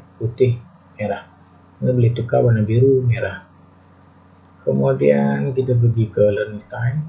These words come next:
setiap murid ada. Ha, ni, Muhammad Amal Auditory. Kalau nak pilih kelas di sini. Tahun satu, tahun enam. Ini visual focus. Ini pun sama.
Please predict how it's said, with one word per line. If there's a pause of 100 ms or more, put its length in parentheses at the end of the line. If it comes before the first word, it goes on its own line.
setiap
murid
ada. (800)
Ha,
ni,
Muhammad (720)
Amal (480)
Auditory.
Kalau
nak
pilih
kelas
di
sini. (1040)
Tahun
satu, (240)
tahun
enam. (880)
Ini
visual
focus. (160)
Ini
pun
sama.